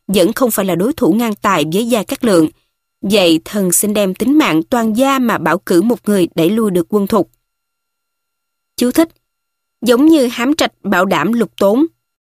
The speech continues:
Hết chú thích. Duệ phán: "Khanh là đại lão nguyên thần, thì thấy ai là hiền sĩ có thể đánh lui quân Thục, cứ mau tìm đến đây, chia mối lo với trẫm."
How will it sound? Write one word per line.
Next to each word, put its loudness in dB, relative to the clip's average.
Hết 0
chú -4
thích. -2
Duệ 2
phán: -2
"Khanh 0
là 0
đại 0
lão 0
nguyên 0
thần, -2
thì -2
thấy 0
ai 0
là -2
hiền 0
sĩ 2
có -4
thể -6
đánh -4
lui 0
quân 0
Thục, -2
cứ 2
mau 2
tìm 2
đến -4
đây, 0
chia 0
mối 0
lo 0
với -2
trẫm." 0